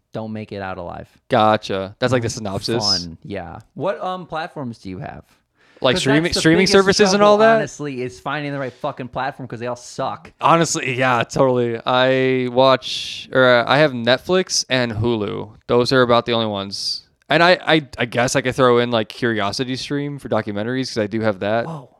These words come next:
Speaker 2: But
Speaker 1: What's that?
Speaker 2: you haven't heard
Speaker 1: Are
Speaker 2: of
Speaker 1: you a
Speaker 2: that?
Speaker 1: documentary guy?
Speaker 2: Kinda.
Speaker 1: Oh,
Speaker 2: Not
Speaker 1: really?
Speaker 2: like, not, like, one hundred percent of the time or anything, but, like, I definitely watch documentaries, yeah.
Speaker 1: I never, I don't often. There were, I had a World War two stint recently.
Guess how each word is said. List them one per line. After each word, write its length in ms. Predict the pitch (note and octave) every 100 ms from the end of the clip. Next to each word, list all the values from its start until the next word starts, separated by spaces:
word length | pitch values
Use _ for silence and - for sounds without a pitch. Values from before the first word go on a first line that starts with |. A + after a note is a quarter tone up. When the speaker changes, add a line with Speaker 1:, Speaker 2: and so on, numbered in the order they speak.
| -
Speaker 2:
But 360 | G#2 F#2+ F#2+ -
Speaker 1:
What's 200 | F#3 - -
that? 300 | - - _ _ _
Speaker 2:
you 80 | C3
haven't 80 | B2
heard 60 | B2
Speaker 1:
Are 40 |
Speaker 2:
of 60 | D3
Speaker 1:
you 40 |
a 40 | F3
Speaker 2:
that? 80 | D#3+
Speaker 1:
documentary 580 | D#3 - C#3 C#3 D#3 F3
guy? 360 | F#3+ G3+ G#3 _
Speaker 2:
Kinda. 520 | - C3+ C#3 A#2 C3 C3+ -
Speaker 1:
Oh, 100 | C3
Speaker 2:
Not 160 | C#3+
Speaker 1:
really? 80 | E3+
Speaker 2:
like, 280 | F3+ D3 -
not, 160 | D3+ E3
like, 300 | F#3 C#3+ - _ _ _ _ _ _ _ _
one 180 | B2+ C#3
hundred 100 | C#3
percent 220 | C#3 C3
of 60 |
the 60 | A#2 B2
time 220 | D3+ E3+
or 40 |
anything, 340 | A#2+ A#2 C3 C3+
but, 100 | B2
like, 180 | A#2+ -
I 100 | B2+
definitely 260 | C3+ C#3+ C3+
watch 160 | B2+
documentaries, 560 | B2 A2 G#2 A#2 G#2 G2+
yeah. 260 | G#2+ A2 A2+ -
Speaker 1:
I 120 | D3
never, 300 | C#3 C3 -
I 100 | C#3
don't 160 | D#3+ D3
often. 520 | C3 B2 - E2+ - _ _ _
There 100 | C#3 E3
were, 120 | F3+
I 100 | E3
had 80 | F3
a 80 |
World 240 | D#3 E3 D#3
War 120 | D3
two 220 | C#3+ E3+
stint 320 | D#3+ - G#2+ -
recently. 720 | F#2+ G2 G2 F2 D#2+ G#2+